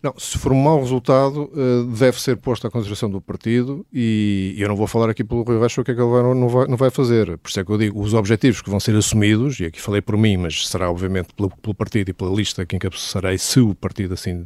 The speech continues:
decidir, eh, esses objetivos é que vão, é que vão, eh, estabelecer a bitola do que é um bom ou mau resultado. Portanto, até lá. Agora, em geral, e perguntou-me em abstrato,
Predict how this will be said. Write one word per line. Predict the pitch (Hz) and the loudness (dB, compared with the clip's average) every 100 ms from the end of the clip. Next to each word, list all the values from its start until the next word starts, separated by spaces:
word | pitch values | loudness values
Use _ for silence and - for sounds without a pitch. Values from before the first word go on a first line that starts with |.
| 95 | -12
decidir, | - 107 113 127 180 _ _ - - - _ | -6 0 4 4 2 _ _ -20 -20 -20 _
eh, | 120 120 117 - | 2 4 4 4
esses | 135 - | 2 2
objetivos | 104 101 107 123 | -2 -2 0 0
é | 135 | 0
que | - | 0
vão, | 139 196 | -2 0
é | 139 | -2
que | 123 | 0
vão, | 139 147 | 0 0
eh, | 151 139 139 151 139 139 | 0 -2 -2 -4 -4 -4
estabelecer | - 131 127 131 | 0 2 4 4
a | |
bitola | 131 135 135 | 4 4 4
do | 131 | 4
que | 143 | 2
é | |
um | 143 | 4
bom | 139 | 2
ou | |
mau | 143 135 | 2 2
resultado. | 131 143 110 85 | -2 -2 -2 -2
Portanto, | - - 98 123 | -10 -14 -6 -4
até | 127 | -2
lá. | 147 151 - - - - - | -2 -2 -6 -16 -20 -10 2
Agora, | 135 127 151 | 4 4 4
em | 147 | 2
geral, | 139 151 160 | 4 4 4
e | 139 | 2
perguntou-me | - 127 127 | 0 2 4
em | 131 | 4
abstrato, | 120 - 139 147 | 2 2 2 0